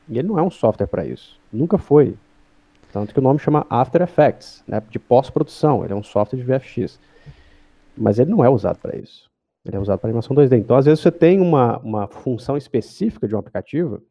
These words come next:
e ela muda de direção por causa do uso da comunidade, né? Isso acontece bastante. Então, às vezes, esse lance de tanto meme que a galera faz, né, de ficar tentando achar,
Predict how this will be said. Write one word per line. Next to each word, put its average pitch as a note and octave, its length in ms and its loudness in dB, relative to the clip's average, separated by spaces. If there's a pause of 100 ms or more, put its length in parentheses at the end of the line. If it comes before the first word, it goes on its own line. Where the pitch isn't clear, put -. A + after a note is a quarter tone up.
(580)
e A#2 240 -2
ela C3 320 4 (360)
muda D#3 320 0
de E3+ 140 -4
direção C#3 800 0 (140)
por A2 120 -10
causa C3 240 2
do D3+ 120 0
uso D3 200 0
da D3 100 -2
comunidade, G2+ 680 -6 (320)
né? - 120 -12
Isso - 140 -14
acontece B2 340 -6
bastante. B2 420 -4
Então, A#2 140 2
às C#3+ 100 4
vezes, E3 240 4
esse F3 120 -2
lance C#3+ 260 2
de - 100 -20 (140)
tanto C#3 220 -4
meme A2+ 280 -2
que - 80 -12
a A2 40 -6
galera G#2 240 -2
faz, A2 500 0
né, G2+ 100 -6
de F#2+ 80 -14
ficar - 160 -8
tentando G#2 340 -6
achar, G2 460 -2